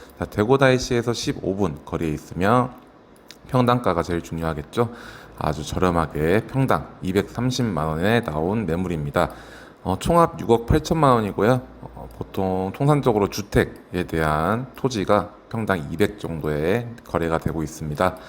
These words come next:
어, 아주 저렴하게 나온 매물입니다. 옆에 필지까지 한 번에 두 필지 하셔서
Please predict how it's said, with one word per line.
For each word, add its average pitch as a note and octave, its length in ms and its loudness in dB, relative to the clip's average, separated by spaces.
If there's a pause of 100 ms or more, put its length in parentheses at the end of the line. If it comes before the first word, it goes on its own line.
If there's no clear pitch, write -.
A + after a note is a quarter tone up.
(300)
어, D2+ 160 -8
아주 F#2+ 320 0 (160)
저렴하게 G2+ 760 2
나온 E2 300 -4
매물입니다. E2+ 720 -2 (460)
옆에 E2+ 240 -4
필지까지 G2 920 0
한 A#2+ 160 -4
번에 F2+ 300 2 (120)
두 - 120 -14
필지 G#2+ 500 -4
하셔서 A#2 460 0